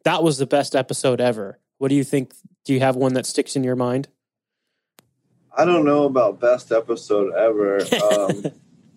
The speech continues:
Speaker 2: man, I mean, I, I could tell you which one's gotten the most views and stuff, but I, you know, uh, we have a supercut. I, I'm gonna,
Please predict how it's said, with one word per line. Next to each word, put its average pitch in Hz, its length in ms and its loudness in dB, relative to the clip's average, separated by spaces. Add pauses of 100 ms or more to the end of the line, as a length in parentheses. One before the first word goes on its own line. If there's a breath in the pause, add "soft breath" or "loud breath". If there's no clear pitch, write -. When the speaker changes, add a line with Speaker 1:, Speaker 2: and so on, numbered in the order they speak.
(400)
Speaker 2:
man, 117 360 0
I 117 120 0
mean, 123 180 2
I, 110 240 2 (100)
I - 120 0
could - 160 -16
tell 113 180 2
you 107 120 4
which - 180 0
one's 104 240 -6
gotten 101 260 0
the 95 60 -16
most 90 260 -14
views 135 260 0
and 113 120 -8
stuff, 104 280 -2
but 104 140 0
I, 110 80 2
you 120 200 -4
know, 104 240 -2 (680 soft breath)
uh, 104 400 4
we 135 140 2
have 151 200 2
a 120 60 0
supercut. 131 800 -2
I, 107 180 2 (100)
I'm 117 120 -6
gonna, 104 400 -2